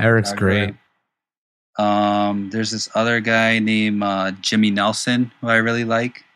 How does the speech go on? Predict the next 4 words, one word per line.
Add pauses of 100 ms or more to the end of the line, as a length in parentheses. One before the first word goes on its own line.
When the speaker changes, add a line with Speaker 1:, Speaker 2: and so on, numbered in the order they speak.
(140)
Speaker 1:
a
lot.
Speaker 2:
Mm-hmm.
Speaker 1:
Um,